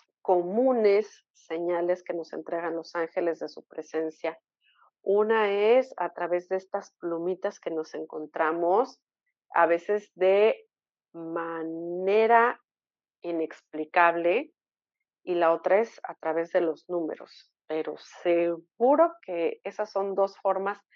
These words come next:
inequívocas en que tus ángeles, arcángeles e incluso tus guías se están tratando de comunicar contigo, te están tratando de decir, "Hey, oye, aquí estamos", ¿no?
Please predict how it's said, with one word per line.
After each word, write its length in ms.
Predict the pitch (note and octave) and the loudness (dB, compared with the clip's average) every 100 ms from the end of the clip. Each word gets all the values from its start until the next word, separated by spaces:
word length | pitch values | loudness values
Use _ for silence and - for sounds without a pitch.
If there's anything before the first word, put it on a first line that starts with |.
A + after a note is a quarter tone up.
| _ _ _ | _ _ _
inequívocas 1040 | G#3+ G3 F#3+ F#3 - G#3+ G3 F#3+ G#3 G#3 | -4 -2 -4 -4 -6 0 0 2 -2 -2
en 200 | F3 E3+ | -6 -8
que 100 | - | -12
tus 280 | - D#3+ - | -14 -16 -6
ángeles, 420 | G#3 G#3+ G#3+ F#3+ | -6 -2 -4 -4
arcángeles 760 | - - G3 G#3 - G3+ F3 - _ _ _ _ - | -8 -2 -2 -2 -4 -2 -2 -6 _ _ _ _ -4
e 120 | F3 | -2
incluso 640 | F3+ F3+ G#3+ A#3 C4+ B3+ | -2 -2 0 0 0 -4
tus 420 | - F3 E3+ E3+ | -2 -4 -4 -10
guías 600 | E3+ C#4+ D#4 A#3 A3 C4 - _ _ _ _ _ | -8 -2 4 4 4 0 -10 _ _ _ _ _
se 120 | - | -8
están 500 | F3 - E3 E3+ G#3 A3+ | -8 -8 -6 -6 -8 -10
tratando 500 | - F#3 E3 E3 E3 | -8 -6 -6 -8 -6
de 120 | E3+ - | -6 -6
comunicar 540 | - D#3 D#3 E3 D#3+ | -12 -14 -8 -6 -4
contigo, 520 | D#3+ D#3 - F3 E3 | -6 -8 -6 -4 -4
te 100 | - | -6
están 280 | D3+ E3 D#3+ | -8 -6 -6
tratando 400 | E3 D#3+ E3 E3 | -8 -8 -6 -4
de 100 | D#3 | -4
decir, 360 | D#3 E3 D3+ - _ _ _ _ _ _ _ | -6 -8 -8 -12 _ _ _ _ _ _ _
"Hey, 400 | A#3 C4+ B3+ G#3 G#3+ | 0 2 2 0 0
oye, 440 | B3 A3 F3 - - | 0 0 -2 -2 -8
aquí 300 | E3+ - G#3+ | -12 -10 -10
estamos", 840 | - A3+ G#3 F#3+ - - _ _ - | -6 -4 -4 -6 -10 -12 _ _ -4
¿no? 300 | G#3 C4 | -4 -4